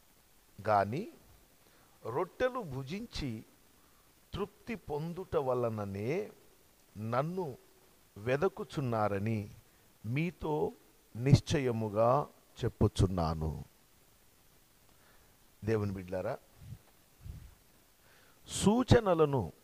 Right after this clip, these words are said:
చూచుట వలన కాక, యేసు ప్రభువారిని ఒక ప్రజా సమూహము ఆయన వెంబడిస్తూ ఉంది. ఆయన వారిని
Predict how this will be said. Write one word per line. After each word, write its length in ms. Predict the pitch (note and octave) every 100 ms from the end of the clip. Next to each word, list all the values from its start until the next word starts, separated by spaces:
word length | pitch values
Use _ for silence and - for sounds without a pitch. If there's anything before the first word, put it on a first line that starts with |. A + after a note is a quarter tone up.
| _ _ - E3
చూచుట 360 | E3+ D#3+ -
వలన 380 | A#2+ A#2 A2 A2
కాక, 460 | - F#2 F2 - G2+ F2 - - - - - _ _ - _ _ _ _ _ _ _ _ _ - - -
యేసు 280 | C3+ G3+ -
ప్రభువారిని 1000 | A#3+ - F3 D3+ C3 G#2+ F#2 F2+ D3 A3+ - _ _ - - - - _ _ _ -
ఒక 440 | - E3+ B2+ F#2+ - - _ _ _ _ _ _
ప్రజా 400 | C3 C3 F#3 G3
సమూహము 800 | - C3+ C3 F3+ D#3 E3 D3+ G#2 - - - _ _ _ - - - - _ _
ఆయన 220 | C#3 E3 D#3
వెంబడిస్తూ 640 | A2+ B2 D3 C3+ - C3+
ఉంది. 380 | A2 F#2+ D#2+ - - - - - - - _ _ - - - - _ _ -
ఆయన 600 | C#3 F#3+ F#3+ E3 B2 - - _ _ _ _ _ _ -
వారిని 340 | A#2 C3+ C3+